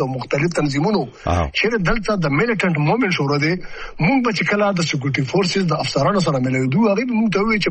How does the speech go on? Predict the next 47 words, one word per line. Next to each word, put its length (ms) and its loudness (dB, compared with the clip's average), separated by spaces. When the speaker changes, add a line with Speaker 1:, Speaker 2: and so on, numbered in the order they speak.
Speaker 1:
پانچې 280 0
بند 180 0
دی، 80 2
یہ 80 0
بھاگ 220 0
جائے 240 2
گے، 100 0
یہ 60 2
Speaker 2:
ہاں۔ 80 2
Speaker 1:
کچھ 160 -2
نہیں 180 -2
کریں 220 -8
گے۔ 80 -12
Speaker 2:
ہاں۔ 160 2
Speaker 1:
موږ 120 2
هغه 240 0
ټیم 200 0
کې 80 0
شور 220 0
شرابه 340 0
راخیستې 520 -2
وه، 140 4
خلکو 320 0
جړاګانې 520 0
کولې، 240 2
خلکو 280 -2
فریادونه 520 0
کول، 200 2
سیاسي 380 0
خلکو 280 0
پریس 220 0
کانفرنس 340 0
یې 120 2
کولې 220 2
چې 140 0
دلته 260 -2
د 120 -2
دې 160 0
خلکو 200 -2
موومنټ 260 2
شروع 220 -6
دی. 80 -8
Speaker 2:
ہاں۔ 200 2
Speaker 1:
خو 120 0
په 100 -16
هغه 160 0
ټایم 160 -2